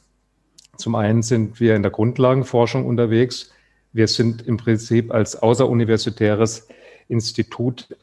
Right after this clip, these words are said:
Vordenker der Arbeitgeberverbände der Metall- und Elektroindustrie, betreiben also auch Forschung. Auf der anderen Seite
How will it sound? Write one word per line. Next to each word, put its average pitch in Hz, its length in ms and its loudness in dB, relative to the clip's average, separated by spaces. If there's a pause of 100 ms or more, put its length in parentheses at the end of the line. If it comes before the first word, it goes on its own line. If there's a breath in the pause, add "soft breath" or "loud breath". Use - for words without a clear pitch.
(120)
Vordenker 131 1080 2
der 104 500 2
Arbeitgeberverbände 110 840 -2
der 101 100 -2
Metall- 95 320 -2
und 92 160 -2
Elektroindustrie, 127 1080 -2
betreiben 98 440 -2
also 101 220 -4
auch - 160 -6
Forschung. 139 640 -4 (420 soft breath)
Auf 117 140 -4
der 139 80 4
anderen 151 260 4
Seite 143 420 2